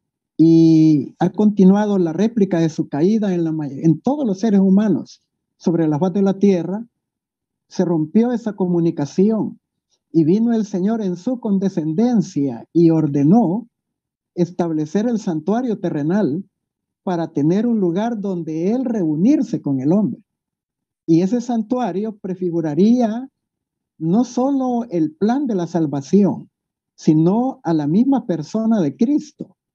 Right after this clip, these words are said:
en su encarnación, en donde Dios vendría a través de Cristo a morar entre los hombres, a modo de hacernos volver de vuelta hacia Dios. Y hay un salmo,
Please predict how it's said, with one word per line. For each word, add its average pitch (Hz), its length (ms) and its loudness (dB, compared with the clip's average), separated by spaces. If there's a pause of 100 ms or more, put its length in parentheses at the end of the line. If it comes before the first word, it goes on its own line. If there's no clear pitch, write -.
(240)
en 170 180 0
su 254 180 -2
encarnación, 190 920 -4 (380)
en 175 160 0
donde 160 300 -2
Dios 220 360 0
vendría 196 720 -2
a 180 100 -6
través 165 280 -2
de 185 160 -2
Cristo 226 380 -2
a 175 40 0
morar 180 540 -2 (480)
entre 170 340 -2
los 143 220 -4
hombres, 196 540 -6 (360)
a 170 140 -2
modo 226 340 2
de 202 140 0
hacernos 226 520 2
volver 165 500 0
de 185 180 0
vuelta 190 760 -2 (460)
hacia 135 320 -2
Dios. 233 480 -2 (680)
Y 170 140 6
hay 233 180 0
un 254 120 0
salmo, 226 760 -2